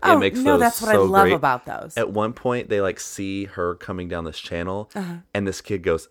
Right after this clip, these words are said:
Speaker 2: "Santa Jaws is coming to town." And I was
Speaker 1: No.
Speaker 2: like,
Speaker 1: No, they did not.
Speaker 2: "Who wrote this?"
Speaker 1: Oh my God, they're magical, whoever they are.
Speaker 2: Right. So if you have time, it's still on demand 'cause I
Speaker 1: Is it?
Speaker 2: saw it just the other day
Speaker 1: Okay.
Speaker 2: on, uh, like, DirecTV On Demand.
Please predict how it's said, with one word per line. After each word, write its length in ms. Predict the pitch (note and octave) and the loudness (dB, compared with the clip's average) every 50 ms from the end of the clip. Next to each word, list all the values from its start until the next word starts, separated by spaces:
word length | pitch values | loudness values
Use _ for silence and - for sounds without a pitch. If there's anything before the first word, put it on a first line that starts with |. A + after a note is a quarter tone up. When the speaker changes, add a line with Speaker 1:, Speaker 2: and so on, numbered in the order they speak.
| - | -18
Speaker 2:
"Santa 380 | - - - E2 D#2 D#2 D#2+ D#2+ | -16 -12 -10 -10 -8 -8 -10 -10
Jaws 300 | D2+ F2 E2 E2 F2 F2 | -8 -8 -8 -8 -8 -10
is 100 | D#2+ - | -12 -16
coming 320 | - - E2+ D2+ D#2 D#2+ | -14 -14 -12 -12 -12 -14
to 140 | D#2+ - - | -16 -18 -20
town." 420 | - - F#2 D#2 D2 - - - - | -18 -14 -14 -12 -12 -12 -14 -12 -10
And 360 | - G2+ G2 F#2 F2+ F2 - | -10 -8 -6 -6 -6 -4 -2
I 180 | D3+ D3 D3 C#3 | 0 0 0 0
was 120 | C3+ B2+ A2 | 0 2 2
Speaker 1:
No. 60 | F#2 | 2
Speaker 2:
like, 180 | F2 E2+ - - - _ _ _ _ E4+ E4+ | 2 2 0 -4 -8 _ _ _ _ -18 -10
Speaker 1:
No, 240 | E4 E4 D#4+ D#4 D4+ | -6 -4 -4 -2 -4
they 180 | D#4 D4+ D4+ A#3+ | -4 -6 -8 -8
did 260 | C4 C4+ B3+ G#3+ A3+ | -10 -12 -12 -12 -10
not. 580 | A#3 A3 G#3+ G#3 G3+ G3+ G#3 G#3 G#3 - - - _ _ _ _ - - | -8 -6 -4 -4 -6 -6 -10 -12 -14 -18 -20 -20 _ _ _ _ -10 -4
Speaker 2:
"Who 140 | - B2+ A2+ | -2 0 0
wrote 220 | F#2+ F2 D#2+ D#2 | 0 0 -2 -2
this?" 320 | - D#2+ D2+ D#2+ - - - _ _ _ _ - | 0 -2 -2 -2 -4 -10 -20 _ _ _ _ -16
Speaker 1:
Oh 180 | - - A#3+ | -12 -10 -8
my 120 | A3+ G#3+ F3+ | -8 -8 -10
God, 220 | - - - E3 | -12 -14 -10 -4
they're 120 | G3+ F#3+ | -2 -2
magical, 600 | F3+ F3+ F3 E3+ E3 E3 D#3+ F3+ - - - - | -2 -2 -4 -6 -6 -6 -8 -12 -12 -12 -14 -14
whoever 400 | D#3+ F#3 - - - - - - | -12 -14 -14 -12 -12 -14 -14 -16
they 120 | - G1+ - - | -16 -12 -8 -6
are. 40 | |
Speaker 2:
Right. 240 | F#2 F2 D2+ - - | -4 -4 -4 -6 -6
So 280 | - - C#3+ C#3+ C3 B2 | -2 2 4 6 6 6
if 160 | - C3+ - | 4 4 2
you 80 | E3 D#3+ | 0 0
have 120 | F3 D3+ | -2 0
time, 380 | - B2+ G#2+ G2+ G2 F#2+ G2 - _ _ - | 0 2 2 2 2 2 0 -4 _ _ -4
it's 160 | A2 - - | -4 -4 -4
still 240 | - - D3 C#3 C3 | -2 0 2 2 4
on 140 | A#2 G#2+ F2+ | 2 0 0
demand 360 | F#2+ F#2 F2+ F2 E2+ D#2+ - | 0 0 0 0 0 -2 -4
'cause 160 | - G2+ E2+ | -4 -2 0
I 200 | F2+ F2 E2+ E2 - _ | 2 2 2 0 -2 _
Speaker 1:
Is 140 | - F#3 F#3 | -6 -4 0
it? 60 | F#3+ | 2
Speaker 2:
saw 160 | E3+ G2+ F2+ E2+ | 2 4 4 2
it 80 | - | 2
just 160 | - F2+ - | 0 -4 -4
the 80 | - F#2+ | -2 -2
other 100 | F#2 F2 | 0 0
day 180 | F2 F2 E2+ E2+ | 0 0 0 0
Speaker 1:
Okay. 160 | F#2+ F#2+ - | 0 0 0
Speaker 2:
on, 200 | E2+ E2+ E2+ E2 | -2 -2 -2 -2
uh, 140 | D#2+ D#2+ D2+ | -2 -4 -4
like, 160 | - E2+ E2 - | -4 -4 -6 -4
DirecTV 400 | - F#2 F2 - - F2+ E2+ F2 F2 | -2 -4 -4 -4 -4 -6 -4 -4 -4
On 60 | E2+ | -4
Demand. 320 | F2 E2+ E2+ E2 F2 G2+ | -4 -4 -6 -6 -6 -8